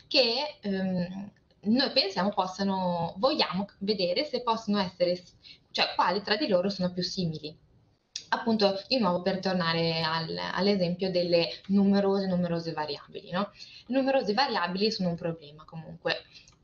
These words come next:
molto più per la statistica classica, però anche per il data science, e quindi comunque si cerca sempre di ridurre dove è possibile.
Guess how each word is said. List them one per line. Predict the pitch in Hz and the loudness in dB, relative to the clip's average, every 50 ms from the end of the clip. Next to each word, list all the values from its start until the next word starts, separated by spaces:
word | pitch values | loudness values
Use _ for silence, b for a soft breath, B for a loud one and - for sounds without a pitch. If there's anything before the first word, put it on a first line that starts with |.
| - 165 | -4 2
molto | 190 202 214 226 226 226 196 185 | 2 2 4 2 0 -2 -4 -2
più | - 202 | 0 0
per | 196 185 175 | 0 2 0
la | 175 | -2
statistica | - - 180 185 180 - - 254 269 262 | -2 -2 -2 -4 -4 -2 -2 -4 -2 -2
classica, | - 160 151 - - - - - 185 180 | 0 -2 -2 -2 -4 -10 -6 -4 -2 0
però | - 170 160 - - | 0 0 -2 -2 0
anche | 165 160 147 147 151 - 170 170 - - - | 0 -2 -2 -2 -6 -6 -6 -6 -6 -4 -2
per | 180 175 160 | -2 -2 -2
il | 160 160 | -2 -4
data | 151 151 - 160 160 | -6 -6 -4 -6 -8
science, | - - - - - - - - - - 320 | -8 -10 -14 -16 -16 -16 -14 -6 -2 0 2
e | 320 | 6
quindi | 202 185 202 202 | 8 10 10 10
comunque | 202 - 220 190 185 185 180 202 190 196 196 B B B B B | 8 8 8 8 8 8 8 8 8 6 4 B B B B B
si | - 202 | -2 2
cerca | - 226 226 220 - 202 | 4 4 4 6 4 2
sempre | 196 269 254 233 202 196 185 175 | 6 6 4 4 4 4 4 4
di | 170 190 185 190 | 4 4 2 4
ridurre | 202 220 214 202 196 180 180 180 180 175 | 4 4 2 2 0 -2 -4 -2 -2 -4
dove | 170 165 156 151 | -4 -4 -8 -10
è | 151 - | -14 -14
possibile. | 151 143 - - - 151 147 151 147 - - - | -20 -20 -20 -20 -20 -20 -20 -20 -20 -20 -20 -20